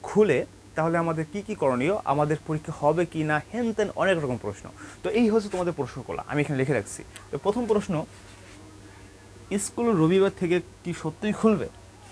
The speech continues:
তোমরা already নিউজ পেয়েছো যে স্কুল কিন্তু রবিবার থেকে খুলবে, এটা সঠিক নিউজ। বাংলাদেশের সকল স্কুল, সেটা হোক তোমার প্রাথমিক থেকে, প্রাথমিক যদিও খুলছে, প্রাথমিক,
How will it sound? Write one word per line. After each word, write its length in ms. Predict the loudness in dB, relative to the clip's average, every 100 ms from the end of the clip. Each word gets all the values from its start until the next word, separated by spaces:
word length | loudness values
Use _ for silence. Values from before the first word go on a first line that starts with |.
| -20 -20 -14 -4
তোমরা 340 | 4 6 6 2 -16 0
already 260 | 2 4 4
নিউজ 280 | 2 2 2 4
পেয়েছো 360 | 4 4 -2 -2 -20 -10
যে 120 | -6 -4 -6
স্কুল 240 | -6 -8
কিন্তু 220 | -4 0 2
রবিবার 320 | 4 2 0
থেকে 240 | 0 -4
খুলবে, 280 | -2 -2 2 0
এটা 120 | 0
সঠিক 260 | -2 0 0
নিউজ। 240 | 0 0 -2 -18 -16 0
বাংলাদেশের 600 | 4 6 4 0 0 0
সকল 540 | 0 -2 -2 -2 -2 -2 -6
স্কুল, 400 | -6 -2 0 0 -2 -14 -16 -2
সেটা 200 | 2 6
হোক 220 | 6 4 -4 -20 -6
তোমার 120 | -4 0
প্রাথমিক 360 | 2 2 -2 -4
থেকে, 220 | -6 -6
প্রাথমিক 400 | 0 0 0 -2
যদিও 200 | 2 0
খুলছে, 460 | 0 -2 2 0 0 -10 -20 -18 0
প্রাথমিক, 520 | 2 2 0 -2